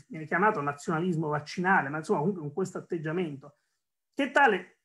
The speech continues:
non solo in atteggiamenti francamente esageratamente, in parte sono comprensibili per carità da parte di tutti, anche da parte dell'Unione Europea se, eh,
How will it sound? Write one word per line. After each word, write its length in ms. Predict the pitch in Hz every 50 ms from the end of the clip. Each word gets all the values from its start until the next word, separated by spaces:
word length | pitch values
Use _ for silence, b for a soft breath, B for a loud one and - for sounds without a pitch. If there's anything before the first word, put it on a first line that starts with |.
| -
non 340 | 240 190 208 285 330 320 262
solo 360 | - - 262 254 240 220 220 -
in 100 | 202 190
atteggiamenti 720 | 175 - - 208 160 151 165 165 202 226 220 190 180 151
francamente 560 | - 165 151 139 - 151 170 202 196 202 170
esageratamente, 840 | 156 147 165 151 147 165 165 151 160 151 147 156 202 202 175 131 131
in 120 | 127 123
parte 320 | - 175 170 170 - - 135
sono 240 | - 156 139 131
comprensibili 720 | 127 139 131 123 127 131 123 117 - 151 127 117 120 113 117
per 180 | - 120 113
carità 300 | - - 127 113 - 139
da 100 | 123 117
parte 320 | 113 - 135 131 - 139 127
di 140 | 117 117 131
tutti, 280 | 202 190 185 - 156
anche 220 | 139 127 123 147 143
da 80 | 131
parte 300 | 127 - 147 143 - 151
dell'Unione 240 | 131 127 131 127 127
Europea 360 | 127 127 123 - 147 143 143
se, 200 | 139 - - 151 143
eh, 180 | 143 - _